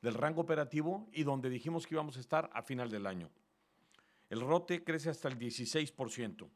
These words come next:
y el tinap más el dividendo en efectivo por acción crece a doble dígito. En resumen, tendencias muy positivas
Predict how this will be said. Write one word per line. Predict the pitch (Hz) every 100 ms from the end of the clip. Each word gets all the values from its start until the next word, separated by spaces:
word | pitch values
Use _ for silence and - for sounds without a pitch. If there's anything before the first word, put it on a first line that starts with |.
| _ _ _ _
y | 113
el | 117
tinap | 110 180 165 117
más | 113 127 113
el | 113
dividendo | 113 120 139 160 160
en | 143
efectivo | 123 107 156 139
por | 127
acción | 120 - 160 170 175 _ _
crece | - 131 135
a | 123
doble | 123 135 123
dígito. | 117 - - 90 - _ _ -
En | 110
resumen, | 123 175 190 214 220 - _ _
tendencias | 127 123 143 131 139 117
muy | 160 180
positivas | 175 151 131 160 156 156